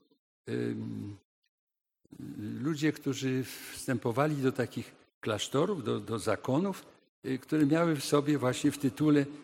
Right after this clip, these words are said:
miały opatrzność Boża. I w Polsce też, y, naliczyłem około trzydziestu takich zgromadzeń, ale w Polsce szczególnie znane są benedyktynki. Od czego? Od opatrzności Bożej. Y, zgromadzenie już pasterek,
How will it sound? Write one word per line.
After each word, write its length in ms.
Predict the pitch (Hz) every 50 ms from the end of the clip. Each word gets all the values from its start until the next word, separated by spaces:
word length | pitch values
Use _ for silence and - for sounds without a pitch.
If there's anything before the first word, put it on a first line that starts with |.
| - -
miały 320 | 131 131 135 135 139 -
opatrzność 600 | - 113 - - 120 117 - - - 113 104 101
Boża. 380 | 101 95 107 104 - 98 95 90 - - - - _ _ _ -
I 80 | 131 123
w 80 | -
Polsce 400 | - 170 185 190 - - - 190
też, 340 | - - 123 117 107 - -
y, 80 | - 135 127 - 123 123 120 117 117 113 104 104 _ _ _ _ _ 123
naliczyłem 520 | 127 123 117 107 101 - - 180 175 156 123
około 240 | - - 143 127
trzydziestu 560 | 120 - - - 135 120 143 147 139 - - -
takich 260 | 117 107 - - 117
zgromadzeń, 640 | 110 113 120 113 101 117 117 - 160 165 180 180 156 139 139
ale 160 | 127 127 123
w 60 | -
Polsce 440 | - - 143 135 - - - 143 - - - - -
szczególnie 420 | - - 139 135 123 143 139 135 123
znane 320 | 107 113 139 135 131 127
są 220 | - - 127 110
benedyktynki. 1000 | 107 143 127 131 135 127 131 127 - - - 170 147 131 123 107 - 151 160 185 220 - - - - - - - _ _ _ _ -
Od 220 | 120 123 - - -
czego? 400 | - 147 139 135 151 170 185 214 - - - _ _ -
Od 260 | 160 180 180 - - - - -
opatrzności 920 | 165 196 196 - 170 156 - - 135 127 127 120 - - - - 143 135 135 - - - - _ - -
Bożej. 560 | 107 101 117 110 101 - - 101 85 92 104 - - - _ _ _ _ _ _ _ _ _ -
Y, 120 | - 101 98
zgromadzenie 560 | 95 98 120 123 117 135 127 - 147 143 135 - - 139
już 200 | 139 127 - -
pasterek, 680 | - 143 123 - - - - 147 147 147 160 190